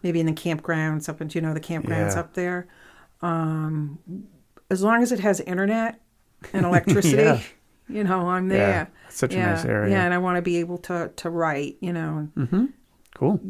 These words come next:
Speaker 1: you know, get out of my usual work mode and,
Speaker 2: Yeah.
Speaker 1: and, and just relax and write for a couple weeks up there.
Speaker 2: Yeah, that sounds nice.
Speaker 1: Yeah.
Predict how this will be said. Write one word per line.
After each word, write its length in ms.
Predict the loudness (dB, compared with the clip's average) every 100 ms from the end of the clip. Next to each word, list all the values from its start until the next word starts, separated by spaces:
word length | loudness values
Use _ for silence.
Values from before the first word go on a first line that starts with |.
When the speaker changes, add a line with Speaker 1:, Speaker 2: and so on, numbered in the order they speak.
| -6
Speaker 1:
you 160 | -4
know, 200 | -4 -6 -2
get 160 | 2 4
out 140 | 4
of 120 | 2
my 100 | 0
usual 460 | 0 -2 -2 -6 -6
work 340 | -6 -6 -6
mode 340 | -6 -4 -4 -4
and, 480 | -4 -4 -4 -6 -8 _ -14
Speaker 2:
Yeah. 280 | -6 -2 -2
Speaker 1:
and, 160 | -2 -6
and 440 | -10 -8 -8 -10 -16 _ -12
just 280 | -8 -8 -10 _
relax 460 | -6 -6 -6 -10 -12
and 120 | -10
write 260 | -10 -14 -16
for 100 | -16
a 60 | -12
couple 280 | -12 -12 -12
weeks 300 | -12 -14 -16
up 180 | -16 -16
there. 260 | -16 -16 _ _ _ _ -4
Speaker 2:
Yeah, 120 | -4 -2
that 140 | -6
sounds 240 | -2 -2 0
nice. 340 | 0 0 -4
Speaker 1:
Yeah. 340 | -6 -6 -8